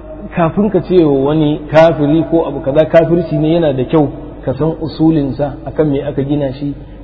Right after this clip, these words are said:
kuma wanda ya aikata me yake nufi da shi. Ba, kalmar kafirci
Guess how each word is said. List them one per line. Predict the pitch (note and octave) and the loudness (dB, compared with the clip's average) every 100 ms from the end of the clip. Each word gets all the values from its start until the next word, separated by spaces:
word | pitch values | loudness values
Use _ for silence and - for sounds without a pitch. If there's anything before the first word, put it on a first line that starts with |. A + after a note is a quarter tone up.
| - | -2
kuma | D3+ D3 D3+ D3+ D3+ - - D#3 | 0 4 4 4 0 -8 -4 2
wanda | E3+ D#3 | 4 6
ya | D3+ D#3 | 4 4
aikata | E3+ D3 D3 D3+ - | 2 2 2 0 0
me | D#3+ D3 | 2 2
yake | D3+ C#3 | 2 0
nufi | B2+ B2+ | 0 -4
da | A2 | -6
shi. | - - - - - - | -8 -14 -16 -18 -18 -6
Ba, | - D#3 - | 2 2 4
kalmar | F#3+ G3 E3 | 4 4 4
kafirci | F3+ F3 F#3 F3 D#3+ | 2 2 0 -2 -8